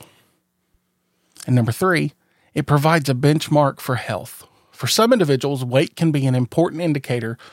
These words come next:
of their overall health. Setting weight targets can be beneficial for those who need to reach a certain weight range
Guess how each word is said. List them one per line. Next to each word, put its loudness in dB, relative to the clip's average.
of -2
their 2
overall 0
health. -6
Setting 0
weight 0
targets -4
can 0
be 0
beneficial 2
for -2
those 0
who 0
need 2
to 0
reach -2
a -4
certain 0
weight -2
range -10